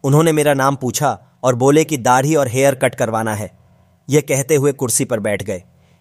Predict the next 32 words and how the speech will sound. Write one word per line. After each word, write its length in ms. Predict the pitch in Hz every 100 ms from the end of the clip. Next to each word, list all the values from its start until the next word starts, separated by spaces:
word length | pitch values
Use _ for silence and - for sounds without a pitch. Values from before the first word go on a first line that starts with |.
| -
इसी 220 | 139 - 156
बीच 280 | 151 147
लाइट 260 | 123 123 120
चली 220 | 113 107
गई। 200 | 104 95 _ _ _ _ -
उन्होंने 280 | 147 160 165
मुझसे 280 | 151 - 131
पूछा 340 | 127 120 151
कि 120 | 147
दाढ़ी 320 | 120 123 127
को 120 | 151 143
कितने 340 | 143 139 160
पर 160 | 147 113
रखोगे 440 | 113 143 143 147
कि 120 | 147
अच्छी 280 | 120 - 151
लगेगी, 440 | 120 131 127 120 - - -
तो 80 | 131
मैंने 260 | 131 135
एक 120 | 135
नंबर 260 | 135 127 127
लगाने 340 | 120 117 117
के 100 | 117
लिए 100 | 110
कहा। 280 | 107 107 90 _ _ _ _ _ -
करीब 260 | 139 151 139
आधा 260 | 127 143
घंटा 340 | 123 135 127 135
तक 160 | 135 123
वह 160 | 123
यहाँ 200 | 120 117
रुके। 320 | 113 135 110